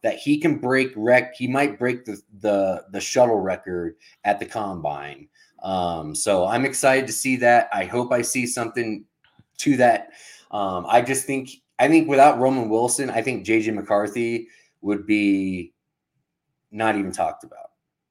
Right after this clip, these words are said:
So I just, I just, I feel like Roman was the one that bailed out McCarthy more often than not, um, and adjusted to quite, quite a few bad passes, but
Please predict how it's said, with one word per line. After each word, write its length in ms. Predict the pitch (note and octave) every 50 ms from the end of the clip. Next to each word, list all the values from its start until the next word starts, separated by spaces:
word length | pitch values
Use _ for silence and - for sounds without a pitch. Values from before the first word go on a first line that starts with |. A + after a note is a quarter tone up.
| _ _ _ _ _
So 300 | - - G2 F#2 F2 E2+
I 120 | F#2 G2+
just, 400 | G2+ A2+ A2+ A2 - - - _ -
I 100 | A2+ A2+
just, 300 | A2+ G#2+ G2 - - - - _ _ - - -
I 100 | - A#2+
feel 200 | B2 - D3+ C#3+
like 160 | C#3 B2+ - A#2
Roman 500 | B2 B2 B2 B2 B2 A#2 A#2 A2+ A2 G#2
was 200 | A2 A2+ G#2+ G2+
the 60 | G2+
one 180 | G#2 A2 G#2+
that 220 | G#2 F#2+ E2 - -
bailed 340 | G#2+ G#2+ G#2 G2+ G2+ G2 -
out 200 | G2 G2 F#2+ F2+
McCarthy 460 | F#2+ F#2 - - G2+ F#2+ F2+ - G2+ F2+
more 460 | F2 F2+ F2+ F2+ F2+ F2+ F2+ - E2+
often 360 | E2+ D#2+ - - F2 E2+ E2+
than 200 | E2 D#2 D2+ D2+
not, 400 | D2+ D2 C#2+ C#2+ D2 - - - _ _ - - - - _ _
um, 380 | - E2+ E2+ E2 D#2+ D#2 D2+ D2+
and 100 | C#2+ F2
adjusted 560 | E2+ E2 D#2+ E2 - G#2 F#2 F2 - F2 E2 -
to 100 | F#2 - - - _ _
quite, 240 | - G#2 G2+ E2+ - - _ _ - - - - _ _ _ _
quite 200 | - C3 B2 A#2+
a 20 |
few 340 | A#2+ - B2 A2+ A2 G2 E2+
bad 280 | G2 F#2+ F2+ F2 E2+ -
passes, 440 | F2+ E2 D#2 D#2+ - F2 D#2+ D2+ -
but 340 | _ C#2+ C#2 B1+ - _